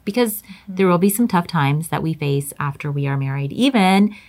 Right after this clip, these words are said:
Speaker 1: if we both love the Lord.
Speaker 2: Mm-hmm.
Speaker 1: And, uh, so, yeah, all of that is practice. Anything else that you wanted to add before we finish up the day of wedding planning?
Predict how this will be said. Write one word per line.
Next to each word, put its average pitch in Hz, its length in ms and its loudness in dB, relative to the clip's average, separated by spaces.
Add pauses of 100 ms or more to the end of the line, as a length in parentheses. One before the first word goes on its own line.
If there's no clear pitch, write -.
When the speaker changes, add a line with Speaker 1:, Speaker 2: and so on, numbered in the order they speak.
(120)
Speaker 1:
if 151 240 -2
we 156 120 0
both 143 300 -2
love 139 220 -6
the 143 120 -2
Lord. 135 500 -4
Speaker 2:
Mm-hmm. 190 440 -6
Speaker 1:
And, 151 380 -4
uh, 143 280 -2
so, 156 120 -4
yeah, 165 280 2
all 160 180 0
of 165 80 -2
that 156 140 -2
is 143 100 -6
practice. 147 520 -4 (260)
Anything 494 380 4
else 262 180 4
that 269 100 2
you 254 80 2
wanted 254 260 4
to - 140 0
add 220 260 4
before 214 480 2
we 202 600 4
finish 220 300 2
up 220 220 0
the 190 60 2
day 175 360 2
of 160 160 0
wedding 151 440 0
planning? 226 520 0